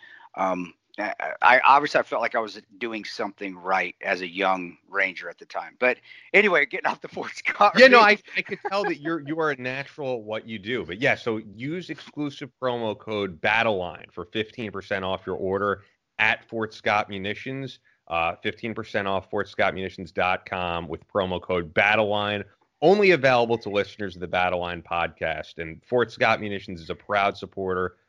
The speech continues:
Speaker 2: of Chris Paranto, Battleline Tactical,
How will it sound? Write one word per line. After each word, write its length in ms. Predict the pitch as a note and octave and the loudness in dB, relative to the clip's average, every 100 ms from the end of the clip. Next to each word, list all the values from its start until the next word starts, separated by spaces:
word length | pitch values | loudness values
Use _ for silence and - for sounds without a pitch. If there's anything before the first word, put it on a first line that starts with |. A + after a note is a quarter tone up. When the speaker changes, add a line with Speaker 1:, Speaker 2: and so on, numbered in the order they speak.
| - | -16
Speaker 2:
of 100 | F2+ | -8
Chris 220 | - B2+ | -2 -2
Paranto, 760 | - A2+ A2+ G#2 - G#2+ G2+ F#2 _ - F#2+ | 0 2 2 2 2 2 2 0 _ -10 0
Battleline 520 | A2 A#2 A2+ G#2+ G#2 | 2 4 2 0 -4
Tactical, 680 | F#2+ G2+ F#2 - - F#2+ E2+ | -2 -2 -2 -6 -6 -4 -4